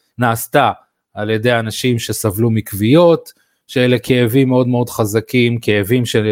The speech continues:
שהם כתוצאה מ-, מגידולים סרטניים, או צורות אחרות של כאבים כרוניים שהיו לאנשים, והם לקחו את התרופות האלה במשך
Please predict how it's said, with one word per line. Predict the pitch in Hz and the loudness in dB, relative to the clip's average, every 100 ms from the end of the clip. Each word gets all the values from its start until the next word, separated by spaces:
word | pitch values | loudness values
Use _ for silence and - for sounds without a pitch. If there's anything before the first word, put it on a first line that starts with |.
| 104 | -4
שהם | - 110 104 104 104 113 110 | -2 0 2 0 0 -2 -2
כתוצאה | - 110 110 - 101 117 | -6 -2 -2 0 2 2
מ-, | 113 113 107 98 110 | 2 0 0 0 2
מגידולים | 110 107 104 101 98 90 101 113 113 120 123 | 2 2 0 -2 -4 -8 -2 0 4 4 4
סרטניים, | - 101 - 107 113 156 202 185 170 - | 2 -2 0 0 4 4 4 4 2 2
או | 180 196 | 4 4
צורות | - 165 156 175 | 2 2 4 2
אחרות | 160 147 135 151 | 0 -2 2 0
של | - 123 | 0 -4
כאבים | - 123 120 113 135 | 0 2 2 2 0
כרוניים | 120 - 135 151 160 160 160 - - _ _ _ | 0 0 0 2 0 0 -4 -10 -20 _ _ _
שהיו | - 127 131 147 | 0 2 4 4
לאנשים, | 139 123 117 110 190 208 143 | 4 2 -2 0 2 2 4
והם | 135 123 | 2 0
לקחו | 117 - 170 | -2 0 2
את | 147 | 0
התרופות | - 117 - 156 156 | 0 -2 0 0 2
האלה | 160 147 | 2 2
במשך | 117 120 131 - 135 - | 2 0 0 0 -2 -2